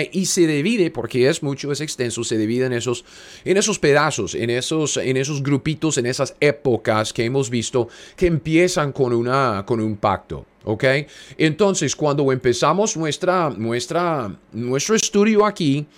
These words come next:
observando lo que dice, ah,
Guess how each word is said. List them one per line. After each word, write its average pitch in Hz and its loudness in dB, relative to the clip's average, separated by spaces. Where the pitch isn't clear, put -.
observando 165 4
lo 151 4
que - -6
dice, 120 0
ah, 95 -4